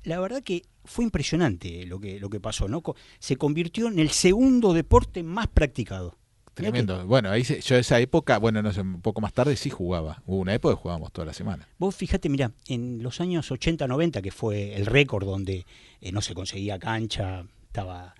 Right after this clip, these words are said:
Speaker 1: eh, eh, mucho más de los horarios normales, digamos, de, de
Speaker 2: Sí,
Speaker 1: juego.
Speaker 2: había gente que iba a jugar a cualquier hora, ¿eh? ¿Sí?
Speaker 1: Vos sabés que con dos amigos, eh, Fabi, eh, y el Cofla, lo llamaban, ¿no? Intentamos, eh,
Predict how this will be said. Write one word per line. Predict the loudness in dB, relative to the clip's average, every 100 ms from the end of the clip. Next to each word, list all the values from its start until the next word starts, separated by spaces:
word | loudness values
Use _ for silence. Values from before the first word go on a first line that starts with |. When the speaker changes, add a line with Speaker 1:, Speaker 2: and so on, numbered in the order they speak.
| _ _ _
Speaker 1:
eh, | -18 -14 -14 -18 -18 -10
eh, |
mucho | -2 0 2 2
más | 4 4 4
de | 0
los | -4 0
horarios | 4 4 2 0
normales, | -2 0 6 6 6 0
digamos, | 2 2 2 0
de, | -2 -2
de | 4
Speaker 2:
Sí, | 8
Speaker 1:
juego. | 10 10 8 6
Speaker 2:
había | 4
gente | 2 0 0
que |
iba | 0
a |
jugar | 2 0
a | 2
cualquier | 0 2 2
hora, | 2 0
¿eh? | -8 -8
¿Sí? | -6 -4
Speaker 1:
Vos | -2
sabés | -4 -2
que | -4 -4 _ _ _
con | -8 -6 -4
dos | -4 -2
amigos, | -2 0 0 -2 -6 -14 -10
eh, | -8 -10 -8
Fabi, | -2 0 -2 -6 _ _ -20 -20 _ _ _
eh, | -4 -2 -2 -4 -4
y | -2 0 0
el | 4
Cofla, | 4 4 -2 -4 -10
lo | -12
llamaban, | -8 -4 -2 -2
¿no? | -4 -8 _ _ _ _ _ _ _ _ -12 0
Intentamos, | 0 0 -2 -2 -2 -4 -10 _ -6
eh, | -4 -2 -4 -6